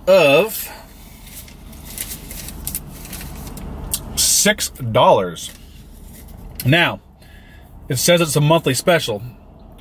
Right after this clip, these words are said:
so it must have been the monthly special, so it's probably more than that if it's not the monthly special.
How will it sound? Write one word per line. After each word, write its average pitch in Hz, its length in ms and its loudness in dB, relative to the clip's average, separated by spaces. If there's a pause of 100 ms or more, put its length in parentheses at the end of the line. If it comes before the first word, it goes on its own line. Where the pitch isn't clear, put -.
(160)
so 139 160 2
it 135 60 4
must 127 180 6
have 135 80 2
been 135 300 4
the 123 200 4
monthly 131 360 4
special, 117 400 2
so 127 120 -2
it's - 80 -2
probably 135 220 4
more 139 220 6
than 117 140 -4
that 113 260 2 (1700)
if 127 100 6
it's 120 160 2
not 120 140 4
the - 60 -4
monthly 117 320 4
special. 160 360 2